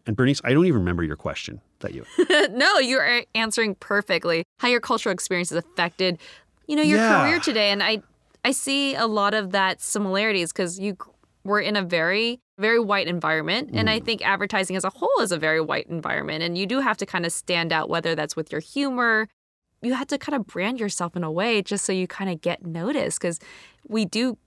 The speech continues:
Speaker 2: physically get noticed, but not for those leadership positions, right? It's
Speaker 1: Mm-hmm.
Speaker 2: like people don't see that talent in you when you're all these other assumptions. So I love that you talked about how a white person gets a blank slate, whereas if you're another cultural, you're just like, "Oh, that person that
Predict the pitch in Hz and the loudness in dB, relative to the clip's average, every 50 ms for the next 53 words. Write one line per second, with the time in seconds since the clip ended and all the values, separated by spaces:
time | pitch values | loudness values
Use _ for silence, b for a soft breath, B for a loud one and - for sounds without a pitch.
0 | _ _ _ _ _ _ _ _ _ - - 294 427 494 - - 269 214 - 185 | _ _ _ _ _ _ _ _ _ -2 0 2 2 2 2 2 0 0 0 -2
1 | - - 185 175 170 180 196 196 - - 226 220 226 226 240 262 285 - _ - | -2 0 0 0 0 0 0 0 -2 -2 -2 0 2 2 2 2 2 0 _ -6
2 | 254 240 226 208 175 - 170 185 190 180 170 165 - - - - - 156 147 160 | -4 -2 -2 -2 -4 -4 -4 -2 -2 -2 -2 -4 -4 -6 -10 -8 -10 -10 -8 -8
3 | - - - - - - - - 156 - - - - 107 104 107 110 180 165 - | -8 -8 -8 -10 -12 -12 -6 0 2 2 4 4 6 6 6 6 4 2 0 0
4 | - 214 180 185 202 185 165 - 190 190 190 165 - - - - - - 208 202 | -2 -4 -2 -2 -2 -2 0 0 0 0 0 -2 -6 -10 -12 -8 -4 -2 0 0
5 | 196 180 - - - - - - - - 208 220 226 202 - - 170 165 160 160 | 0 0 0 -2 -2 -4 -10 -10 -4 -2 0 0 0 0 -2 -4 -4 -2 -2 -2
6 | 160 165 160 165 156 - - 180 175 165 160 160 165 b b b b _ _ - | -2 -4 -4 -6 -6 -10 -6 -4 -2 0 0 -2 -4 b b b b _ _ -2
7 | 185 180 170 175 175 - - 156 151 151 143 - - 156 - - 165 151 151 - | -2 0 0 0 -2 -2 -2 -2 -2 -2 -2 -2 -4 -4 -2 -2 -2 -2 -2 -4
8 | - - - - - - - - b b b b - - 202 196 196 202 220 226 | -6 -8 -8 -8 -10 -14 -14 -14 b b b b -2 0 2 2 2 2 2 0
9 | 220 240 220 208 196 - 147 175 - 185 - 160 156 151 156 165 165 156 139 - | 2 0 0 -2 -2 -2 -2 -2 -2 -2 0 0 0 0 2 2 0 0 0 0
10 | - 175 185 175 160 - - - - 151 - 147 - - 147 143 - 151 151 143 | 0 0 0 0 0 -2 -6 -8 -8 -6 -6 -6 -8 -8 -10 -8 -4 -4 -4 -2
11 | 120 127 - - - 165 156 160 180 233 262 - - _ 196 185 180 175 170 175 | -4 -6 -8 -8 -6 -2 -2 0 0 0 -2 -4 -6 _ -2 0 2 2 2 2
12 | 165 156 170 170 165 170 170 - - _ _ - 196 208 277 302 285 226 214 - | 0 -2 -2 -2 -2 -2 -2 -2 -6 _ _ -4 -2 0 0 2 0 0 0 0
13 | - 285 311 - 240 196 185 185 170 175 180 185 185 - 214 220 - - 440 403 | 0 -2 0 0 0 2 2 2 0 0 -2 -2 -2 -4 -4 -2 -2 -2 -2 0
14 | 302 269 247 - - 294 285 - 262 226 202 B | 0 0 -2 -2 -2 -2 -2 0 -2 -2 -2 B